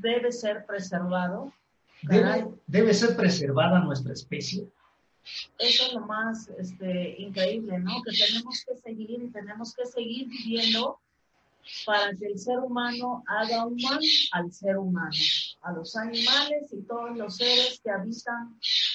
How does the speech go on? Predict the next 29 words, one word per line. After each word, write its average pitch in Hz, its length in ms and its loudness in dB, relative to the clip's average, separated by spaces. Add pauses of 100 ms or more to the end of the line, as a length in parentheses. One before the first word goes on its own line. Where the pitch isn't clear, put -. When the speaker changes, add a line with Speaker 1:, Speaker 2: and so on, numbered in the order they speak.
(180)
Speaker 1:
en 226 200 0
este 254 300 -4 (160)
ecosistema 226 1040 0
que 202 80 -6
le 190 160 -4
llamamos 196 640 2 (140)
mundo 254 520 0
y 214 280 6
vida 226 180 2
para 208 480 6
nosotros, 226 580 0
que 185 180 -4
es 190 120 -8
nuestro 185 320 -6
planeta. 185 580 2 (760)
Speaker 2:
Así 214 340 2
es, 294 280 0
el, 226 180 8
el 202 320 6
ser 320 160 2
humano 247 460 2
no 233 180 4
solo 240 320 2
se - 140 2
está 214 300 6
destruyendo 175 880 4
a 147 80 4
sí 135 200 -2
mismo 156 360 0